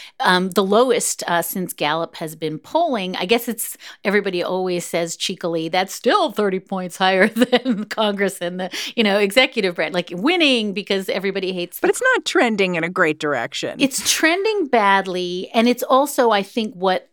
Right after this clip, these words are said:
Speaker 1: the pollsters are saying is that it has plummeted in just a matter of months.
Speaker 2: So, with the justices settling in for a new term, with cratering public approval, I wanted Dahlia to decode what's going on here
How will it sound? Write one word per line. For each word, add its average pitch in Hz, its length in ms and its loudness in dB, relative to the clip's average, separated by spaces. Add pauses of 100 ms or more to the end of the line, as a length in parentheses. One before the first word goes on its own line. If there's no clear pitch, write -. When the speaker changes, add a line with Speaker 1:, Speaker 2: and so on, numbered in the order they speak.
Speaker 1:
the 202 160 -4
pollsters 220 580 -2
are - 20 -4
saying 165 360 -6
is 170 220 -6
that 180 180 -2
it - 160 -4
has 196 180 -8 (120)
plummeted 269 680 0
in 196 240 0
just 220 240 -2
a - 20 0
matter 165 300 -2
of 147 140 -8
months. 147 500 -10 (720)
Speaker 2:
So, - 220 4 (400)
with 185 120 -2
the 185 60 0
justices 233 760 0
settling 196 440 2
in 180 140 0
for 175 160 -4
a 160 40 0
new 175 200 0
term, - 520 -6 (320)
with 180 300 0
cratering 220 680 0
public 180 380 -2
approval, 156 600 -2 (640)
I 214 80 6
wanted 311 420 4
Dahlia 214 440 4
to 190 160 -8
decode 214 680 0
what's 180 240 0
going 165 300 -2
on 160 240 0
here 98 480 -6